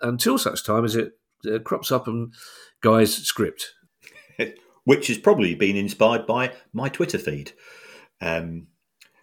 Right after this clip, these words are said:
Speaker 2: you, you don't have any interest in this be-, because you've got a well-rounded personality and a life,
Speaker 1: <laughs>
Speaker 2: and I don't possess either of those. So therefore, it's on, it's on my list of Companies House,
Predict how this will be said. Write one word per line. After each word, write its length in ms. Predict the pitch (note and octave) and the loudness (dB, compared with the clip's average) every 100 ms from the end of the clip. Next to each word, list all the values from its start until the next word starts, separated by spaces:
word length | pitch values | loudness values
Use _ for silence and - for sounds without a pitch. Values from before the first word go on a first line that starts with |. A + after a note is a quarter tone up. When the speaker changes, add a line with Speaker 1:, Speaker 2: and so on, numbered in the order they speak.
| _ | _
Speaker 2:
you, 140 | B2+ D#3 | 0 4
you 160 | D#3+ | 6
don't 360 | G#3 A3 G#3+ - - _ _ _ _ | 8 6 4 -2 -20 _ _ _ _
have 200 | - G#2+ | -4 0
any 140 | F#2+ G2+ | 0 0
interest 300 | G2 G#2 - | 2 0 0
in 80 | G#2 | 0
this 200 | C3 - | -2 -2
be-, 260 | C3+ - - | -6 -4 -6
because 400 | - C#3 C#3 G#2+ | 2 6 6 2
you've 300 | G2 C3+ D3+ | -2 0 4
got 100 | B2+ | 4
a 60 | |
well-rounded 760 | A2+ C3 C3 A#2+ A2+ G#2+ G2 - | 6 6 8 8 4 4 0 4
personality 800 | A2 F#2+ G2 A#2 G2 - F2+ G2+ - | 4 4 2 2 2 0 -2 -4 -8
and 140 | G#3 G#3 | -2 0
a 60 | |
life, 440 | C3+ D3 D#2 - - | 2 2 0 -4 -12
Speaker 1:
<laughs> 60 | - | -6
Speaker 2:
and 540 | - - - - A#2 | -6 -6 -12 -8 -2
I 100 | D3 | 0
don't 300 | F3 E3 E3 | 2 0 0
possess 340 | C#3+ D3 C#3 - | 0 2 2 2
either 360 | G3+ B2 D#2 | 0 0 -2
of 80 | D#2+ | -2
those. 360 | D#2+ F2 B2 - - - _ | -2 -2 -2 -6 -18 -20 _
So 200 | - A#2+ | 0 4
therefore, 580 | B2 B2+ A#2+ B2+ A#2+ A#2+ - _ | 6 4 4 6 6 4 -6 _
it's 240 | C3+ C3+ C#3+ | 0 2 2
on, 260 | C#3 C3 - | 2 2 2
it's 180 | C#3+ | 2
on 200 | D3 D#3 | 2 4
my 180 | C#3+ C#3+ | 4 6
list 360 | C#3 C#3 - - | 6 6 4 0
of 160 | F#2 | -2
Companies 540 | - A#2+ A2+ A2+ A2 G#2+ | 0 -2 0 0 0 0
House, 480 | A2 G#2+ G#2 - | 2 2 0 -4